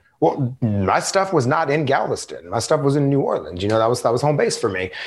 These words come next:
And so we got out there, and then that's when they, fema decided they were gonna take some ships, and fema was gonna have these ships and use them for housing people.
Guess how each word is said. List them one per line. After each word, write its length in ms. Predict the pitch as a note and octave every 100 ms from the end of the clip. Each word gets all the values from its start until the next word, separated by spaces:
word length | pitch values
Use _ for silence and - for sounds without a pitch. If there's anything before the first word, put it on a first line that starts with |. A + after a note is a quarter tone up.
| - - -
And 180 | C#3+ B2+
so 560 | F3 D#3+ D3+ C#3+ C#3 - - - _ _ _ _ _ G3
we 140 | D3
got 240 | C3 D3+ F#3
out 180 | F3
there, 460 | C3 G2 F#2+ A#2+ -
and 140 | B2 C3+
then 60 |
that's 180 | C#3+ -
when 100 | C#3
they, 120 | C3
fema 360 | B2 - D#3 D#3
decided 320 | A#2+ B2 G#2+
they 60 | G#2+
were 60 |
gonna 120 | G#2+
take 160 | - A#2
some 100 | F2+
ships, 540 | - A3 - - - -
and 120 | C3+ A2+
fema 340 | D#3+ F#3 D#3+
was 140 | C3
gonna 180 | B2 A#2+
have 280 | G2+ A2+ A2
these 180 | A2+ G#2
ships 720 | - D#3+ G#2+ G#2 - - -
and 280 | C#3 B2 A#2
use 160 | A#2 A2
them 160 | A#2
for 100 | G#2+
housing 480 | G#2+ E3 G3+ D3+ A#2
people. 460 | G2 G#2 G#2 F#2